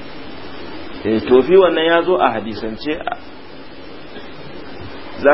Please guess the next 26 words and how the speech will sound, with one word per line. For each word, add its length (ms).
ka 80
iya 460
karanta 480
ayoyi 420
ka 140
tofa, 480
ka 80
shafe 460
jiki, 320
an 180
gane, 280
ko 120
karanta 440
ka 100
tofa 300
a 20
ruwa 260
a 80
sha, 260
su 60
yi 80
aiki 320
su 160
maganta, 460
ko 80
ka, 140